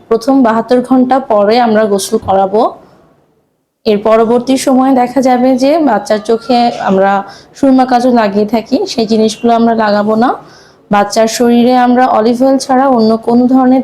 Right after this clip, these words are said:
তেল, সাবান, শ্যাম্পু, লোশন কিছুই ব্যবহার করব না। বাচ্চার নাভিকে আমরা শুষ্ক রাখবো এবং নাভিতে কোনো কিছু লাগাবো না। এবং বাচ্চাকে আমরা অসুস্থ ব্যক্তির সংস্পর্শ থেকে দূরে রাখবো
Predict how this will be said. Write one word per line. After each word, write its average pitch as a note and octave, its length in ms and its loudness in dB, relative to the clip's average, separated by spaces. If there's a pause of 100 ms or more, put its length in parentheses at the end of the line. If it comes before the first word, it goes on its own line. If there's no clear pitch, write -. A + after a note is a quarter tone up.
তেল, A3 300 0
সাবান, G#3 480 -2
শ্যাম্পু, A3 440 -2
লোশন G#3+ 460 0
কিছুই A3 320 -4
ব্যবহার A3+ 380 0
করব A#3 340 -2
না। A#3+ 120 0 (640)
বাচ্চার G#3+ 320 0
নাভিকে A3+ 460 0
আমরা B3 180 2
শুষ্ক B3 420 -4
রাখবো B3+ 400 0
এবং D4 200 0
নাভিতে A3 400 0
কোনো G#3+ 280 0
কিছু G#3+ 280 -2
লাগাবো F#3 420 -2
না। F3+ 180 -6 (520)
এবং G3 160 0
বাচ্চাকে A#3 480 -2
আমরা B3 200 2
অসুস্থ A3+ 380 -2
ব্যক্তির C4 360 -2
সংস্পর্শ B3 580 -2
থেকে C4 280 -4
দূরে A3 280 0
রাখবো A3+ 500 -2